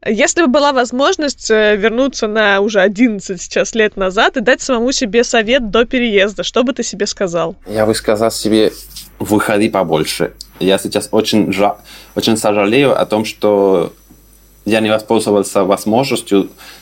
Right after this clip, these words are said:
Speaker 2: ходить поболь-, больше по музеям, по концертам, по театрам. Очень-очень сожалею об этом,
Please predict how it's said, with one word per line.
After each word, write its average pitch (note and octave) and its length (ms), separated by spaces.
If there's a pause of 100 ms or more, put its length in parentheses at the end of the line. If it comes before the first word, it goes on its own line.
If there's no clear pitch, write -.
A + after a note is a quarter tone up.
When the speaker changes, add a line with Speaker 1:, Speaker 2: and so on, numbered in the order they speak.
Speaker 2:
ходить G2+ 340
поболь-, G2+ 320
больше G#2 340
по F#2 120
музеям, G2 720
по G2 100
концертам, F#2+ 720
по E2+ 120
театрам. F2 640
Очень-очень F2 440
сожалею E2 440
об D#2 80
этом, D2+ 260